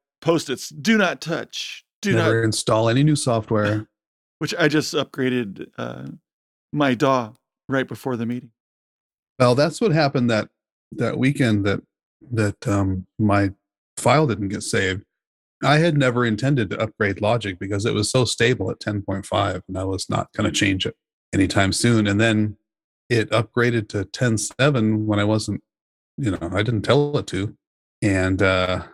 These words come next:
Speaker 2: it was open when it happened. And so when I went to save that file, it didn't,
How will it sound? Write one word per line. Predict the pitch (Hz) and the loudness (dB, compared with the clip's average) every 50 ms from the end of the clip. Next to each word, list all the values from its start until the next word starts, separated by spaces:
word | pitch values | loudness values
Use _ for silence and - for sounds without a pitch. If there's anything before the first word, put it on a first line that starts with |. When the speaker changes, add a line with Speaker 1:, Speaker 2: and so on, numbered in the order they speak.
| _ _ _ _ _ _ _ _ _ _ _ | _ _ _ _ _ _ _ _ _ _ _
Speaker 2:
it | 120 110 | -2 0
was | 101 101 - - | 2 0 2 2
open | 110 139 185 - - 92 90 | 2 2 2 2 -2 -4 -4
when | 87 87 | -4 -6
it | 92 85 - | -6 -4 -2
happened. | - - 113 - - - - 90 90 | 0 0 0 0 -2 -4 -6 -6 -8
And | 90 - | -10 -10
so | - - 104 98 | -6 -4 -2 -2
when | 98 95 | 0 0
I | 101 | 0
went | 110 113 107 | 0 0 0
to | - - | -2 -4
save | - - 117 123 117 - | -2 -2 -2 -2 -2 -2
that | 107 92 - | -4 -4 -4
file, | - - 92 123 147 135 101 98 98 | -2 -2 0 0 2 0 0 -2 -4
it | 92 92 - _ - | -6 -6 -8 _ -4
didn't, | - 98 - 98 - | -4 -2 -2 -4 -4